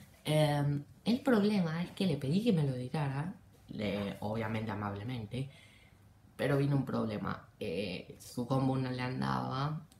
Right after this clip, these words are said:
y no me lo pudo publicar. Así que estoy pensando en dejar ese video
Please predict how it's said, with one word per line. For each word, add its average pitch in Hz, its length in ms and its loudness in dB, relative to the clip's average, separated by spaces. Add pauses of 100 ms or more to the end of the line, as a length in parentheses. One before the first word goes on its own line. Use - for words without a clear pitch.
(120)
y 117 160 -4
no 113 140 -4
me 113 100 0
lo 107 140 -6
pudo 120 260 -2
publicar. 117 540 -6 (580)
Así 160 220 0
que 208 80 4
estoy - 180 -2
pensando 175 720 0 (1400)
en 131 320 -2
dejar 165 260 0
ese 185 220 0
video 156 580 0